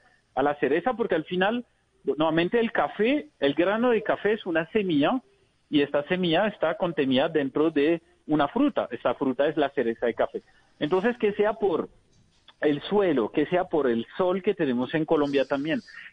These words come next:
por la altura, porque la altura permite tener unas temperaturas un poco más bajas, y eso hace que el café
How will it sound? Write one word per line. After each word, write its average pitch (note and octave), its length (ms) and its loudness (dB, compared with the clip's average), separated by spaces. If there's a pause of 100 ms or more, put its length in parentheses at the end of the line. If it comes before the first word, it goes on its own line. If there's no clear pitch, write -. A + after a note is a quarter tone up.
por D#3+ 220 0
la D3 100 2
altura, D3 500 0
porque - 240 -2
la C#3+ 80 2
altura G3+ 460 0
permite F3 420 -2
tener D3+ 280 -2
unas D3+ 220 0
temperaturas D#3+ 680 0
un D3 100 -6
poco D#3+ 240 -2
más E3 260 -2
bajas, F#3+ 420 -2 (460)
y C3+ 140 2
eso E3 260 0
hace E3+ 220 -2
que F#3+ 100 0
el F#3 160 0
café D#3+ 460 0